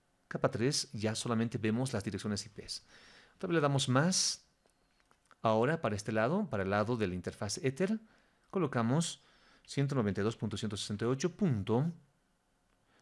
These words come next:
punto diez punto uno quebrado. Ahí me dice, quebrado veinticuatro es mi networking.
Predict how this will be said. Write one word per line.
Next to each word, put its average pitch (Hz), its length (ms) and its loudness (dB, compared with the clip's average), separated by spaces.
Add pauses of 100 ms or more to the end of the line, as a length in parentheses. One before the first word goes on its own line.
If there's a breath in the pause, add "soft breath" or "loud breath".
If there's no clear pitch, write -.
punto 185 240 0
diez 113 220 0
punto 202 640 2 (220)
uno 247 500 6
quebrado. 147 800 4
Ahí 123 100 -2
me 101 160 0
dice, 87 240 -6
quebrado 107 300 0
veinticuatro 113 480 -2
es - 80 -6
mi 120 80 0
networking. 104 640 0